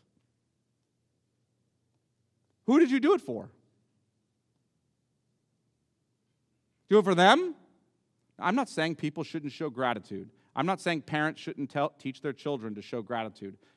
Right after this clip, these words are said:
Don't get me wrong. It's one thing to teach my child to show gratitude, to correct them and say, "You need to say thank you." It's another thing for me to get upset in my heart that they didn't say thank you.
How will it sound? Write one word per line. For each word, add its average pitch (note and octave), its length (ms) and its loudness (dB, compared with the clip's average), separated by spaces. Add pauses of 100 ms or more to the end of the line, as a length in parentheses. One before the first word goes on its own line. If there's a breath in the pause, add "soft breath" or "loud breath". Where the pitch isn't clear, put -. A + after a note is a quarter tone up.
Don't C#3 160 -4
get C3 120 -2
me A2+ 80 -8
wrong. A2+ 360 -4 (260 soft breath)
It's A#2 140 -6
one A#3 240 2
thing C#3 320 -2
to C3+ 80 -8
teach A3 340 -6
my C3+ 160 0
child F3+ 340 -4
to B2 60 -6
show B2+ 220 -6
gratitude, B2+ 600 -2
to A#2+ 60 -10
correct E3+ 400 0
them C3 140 -4
and A#2+ 120 -6
say, B2 280 -4 (240 soft breath)
"You D#3 160 0
need G3 220 -2
to D3 180 -4 (320)
say D3+ 240 0
thank G#3 340 0
you." G#2+ 240 -8 (360 soft breath)
It's F#3+ 180 4
another F#3 460 6
thing A#2+ 400 -6 (180 soft breath)
for E3 160 2
me G3 160 2
to F#3 80 2
get D3 180 2
upset G#3 540 0
in D#3 140 2
my C3 240 0
heart A3 500 -2 (220 soft breath)
that C3+ 160 -2
they C#3+ 120 2
didn't C#3+ 280 0
say B2 240 -2
thank A3+ 360 -6
you. F#2+ 220 -12